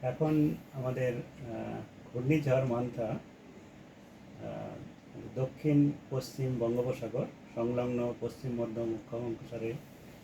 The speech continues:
অবস্থান করছে। এর কেন্দ্রবিন্দু আমাদের অক্ষাংশ দ্রাঘিমাংশ হিসাবে বারো দশমিক আট ডিগ্রি নর্থ আর এইটটি ফোর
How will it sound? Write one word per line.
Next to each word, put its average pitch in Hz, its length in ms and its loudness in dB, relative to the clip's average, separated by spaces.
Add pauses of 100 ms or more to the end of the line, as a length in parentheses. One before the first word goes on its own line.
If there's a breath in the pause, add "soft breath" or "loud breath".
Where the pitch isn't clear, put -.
(120)
অবস্থান 117 500 -2
করছে। - 300 -4 (800)
এর 131 180 6 (100)
কেন্দ্রবিন্দু 143 760 8 (400)
আমাদের 120 440 2 (260)
অক্ষাংশ 135 460 0
দ্রাঘিমাংশ 120 600 2
হিসাবে 117 500 -2 (1400)
বারো 117 260 4
দশমিক 135 460 2
আট 110 120 2 (100)
ডিগ্রি 123 420 -6 (240)
নর্থ 117 460 0
আর 104 220 4 (320)
এইটটি 131 360 -4
ফোর 135 120 2